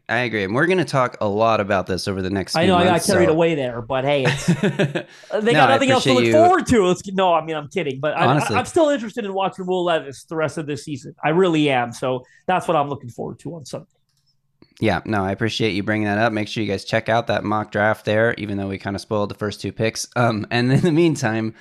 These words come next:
Speaker 1: let's spin this podcast around to look at the Titans' offense against the Jacksonville defense, because you talk about Will Levis.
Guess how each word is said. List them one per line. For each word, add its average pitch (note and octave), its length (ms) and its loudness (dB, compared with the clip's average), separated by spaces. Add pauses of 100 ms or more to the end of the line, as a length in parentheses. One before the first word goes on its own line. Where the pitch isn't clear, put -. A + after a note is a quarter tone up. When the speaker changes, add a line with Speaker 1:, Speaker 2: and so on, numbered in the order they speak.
(200)
Speaker 1:
let's C#3 180 -4
spin C3+ 280 0
this B2+ 180 0
podcast A2 600 -2
around G#2 340 0
to G#2 120 -2
look G#2 160 -2
at G2 80 -2
the F#2 80 -6
Titans' G#2 460 -2
offense G2+ 340 -2
against F#2 240 -8
the F#2+ 60 -8
Jacksonville F#2+ 500 -4
defense, F2 380 -6
because F2 260 -8
you F2 80 -10
talk C3+ 220 -2
about C3+ 240 0
Will A#2 180 4
Levis. F#2 480 -2